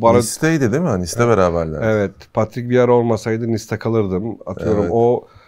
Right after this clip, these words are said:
Speaker 1: uğraştığım en zor oyuncu. Bakalım tekrar şeye benzedi bu.
Speaker 2: Patrick Vieira da çok enteresan. Fenerbahçe ile bir hazırlık maçı yaptı. Ben orada yaptım röportajı. Akabinde görevine son verdiler Patrick Vieira'nın. Yani Strasbourg'da biliyorsun bir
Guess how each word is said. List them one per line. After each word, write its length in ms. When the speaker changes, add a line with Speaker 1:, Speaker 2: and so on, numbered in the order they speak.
Speaker 1:
uğraştığım 500
en 100
zor 200
oyuncu. 400
Bakalım 400
tekrar 320
şeye 300
benzedi 320
bu. 40
Speaker 2:
Patrick 340
Vieira 180
da 80
çok 200
enteresan. 460
Fenerbahçe 600
ile 120
bir 40
hazırlık 300
maçı 220
yaptı. 200
Ben 100
orada 200
yaptım 260
röportajı. 800
Akabinde 720
görevine 420
son 260
verdiler 360
Patrick 360
Vieira'nın. 300
Yani 240
Strasbourg'da 600
biliyorsun 380
bir 80